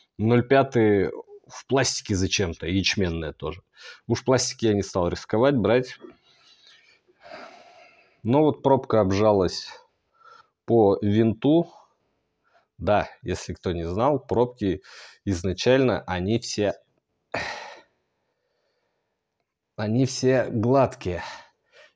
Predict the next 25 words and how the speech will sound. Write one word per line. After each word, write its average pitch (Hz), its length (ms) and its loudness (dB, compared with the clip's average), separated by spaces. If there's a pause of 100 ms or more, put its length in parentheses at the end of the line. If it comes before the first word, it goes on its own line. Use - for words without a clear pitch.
Если 104 260 -4
кто 131 240 2
видел 113 300 4
заготовки 101 640 0
пробок, 90 440 -2 (460)
там - 260 -12
юбки 104 380 -2
такие, 87 300 -8 (640)
они 117 240 4
потом, 131 520 2 (760)
их 156 240 4
не 170 100 8
закручивают 160 800 2 (160)
на 135 340 0
закручивающиеся 135 1000 4
бутылки, 113 520 0
то - 140 -4
есть 78 220 -4
на 113 100 2
винт, 104 320 2
да? 127 240 0 (720)
Они 139 220 4
обжимаются 123 680 2
прямо 90 320 -4
винтом. 87 460 -4